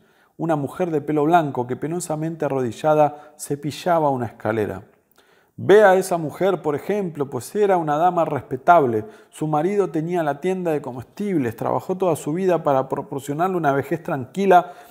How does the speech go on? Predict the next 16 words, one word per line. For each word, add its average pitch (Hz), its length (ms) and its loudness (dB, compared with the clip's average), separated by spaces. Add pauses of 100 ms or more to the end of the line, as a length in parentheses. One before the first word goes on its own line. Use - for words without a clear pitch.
(140)
y 143 120 -4
cuando 156 320 2
falleció 143 580 2
lo 190 140 8
había 190 200 6
logrado, 151 680 6 (360)
pero 127 220 -2
todo 180 320 0
su 147 160 -6
dinero 156 300 -4
estaba 156 280 0
en 143 60 -6
el 127 100 -8
Community 135 540 -8
National 127 540 -6
Bank. 110 400 -2